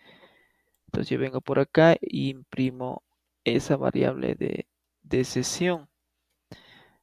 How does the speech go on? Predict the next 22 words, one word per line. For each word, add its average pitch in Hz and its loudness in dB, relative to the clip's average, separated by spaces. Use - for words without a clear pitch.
Pero 190 8
cuando 156 0
ya 165 6
si - 2
existe, 180 0
al 135 0
final 139 -2
quiero, 135 2
pues, - -6
que - -8
ya 120 4
lo 123 -6
elimine. 143 -6
Entonces - -6
yo 135 -4
vengo 139 -8
por 143 -2
acá, 147 2
un 135 -14
set, 156 4
dólar 127 0
sesión, - -6